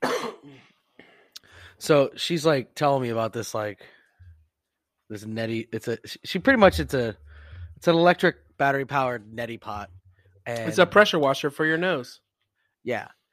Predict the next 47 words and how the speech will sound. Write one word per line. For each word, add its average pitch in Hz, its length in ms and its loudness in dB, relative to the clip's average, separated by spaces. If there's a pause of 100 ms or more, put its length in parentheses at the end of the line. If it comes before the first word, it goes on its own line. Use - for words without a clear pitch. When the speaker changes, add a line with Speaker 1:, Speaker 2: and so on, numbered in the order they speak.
(260)
Speaker 1:
And 107 640 -10 (380)
she - 240 2
was 147 120 2
so 160 200 8
excited 151 420 4
about 113 220 0
it 110 180 -6
that, 117 100 -6
like, 110 260 -8
I 117 100 -8
guess 117 180 -10
one 123 80 -8
of 117 60 -8
the 110 60 -10
girls 120 240 -6
<laughs> - 20 -10
in 131 60 -6
her 117 100 -4
office, - 520 -8 (800)
uh, 101 440 -8
was 120 140 -8
having, 120 360 -2 (100)
like, 104 300 -10 (100)
you 160 100 -4
know 170 60 2
how 160 80 2
you 143 160 2
always 135 220 2
sniffle 156 540 -4 (280)
all 127 140 -6
the 131 60 -8
time? 135 320 -6 (120)
Speaker 2:
Yeah. 123 280 -8 (420)
Speaker 1:
She - 240 -2
was 170 120 0
having, 151 260 4
like, 135 200 -4
similar 139 380 -2
issues, 127 300 -8
like, 107 180 -8 (400)
really 135 180 -4
bad 120 160 -2
allergies, 113 480 -6
just, - 220 -12
like, 110 140 -10
for 113 140 -10
weeks. 120 420 -8